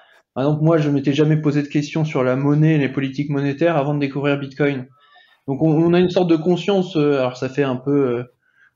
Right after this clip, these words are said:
religieux de dire ça, un navré, mais on a une sorte de conscience du monde qui, qui, qui change, une perception du monde qui change, et on remet en cause deux, trois choses, et ça permet de, au moins de réfléchir.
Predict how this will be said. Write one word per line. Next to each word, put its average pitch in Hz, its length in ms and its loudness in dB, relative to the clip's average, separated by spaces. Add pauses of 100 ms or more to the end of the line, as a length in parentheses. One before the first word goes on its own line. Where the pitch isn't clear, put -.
(160)
religieux 143 460 0
de 151 60 0
dire 139 240 0
ça, 170 240 2
un 139 80 -2
navré, 139 400 0
mais 139 100 0
on 135 160 -2
a 147 60 0
une 151 100 2
sorte 156 220 0
de 147 100 2
conscience 165 580 0
du 156 140 2
monde 170 480 2
qui, 139 260 -8
qui, 143 220 -10
qui 147 160 -10
change, 175 320 0
une 147 120 2
perception 156 380 0
du 156 120 2
monde 160 160 2
qui 156 120 -8
change, 175 400 -2 (500)
et 139 40 0
on 151 80 2
remet 180 200 2
en 196 100 2
cause 190 220 0
deux, 170 100 2
trois 160 220 2
choses, 185 280 0
et 151 80 0
ça 147 140 -4
permet 151 300 0
de, 160 80 -2
au 147 40 0
moins 156 160 0
de 165 60 0
réfléchir. 151 540 -4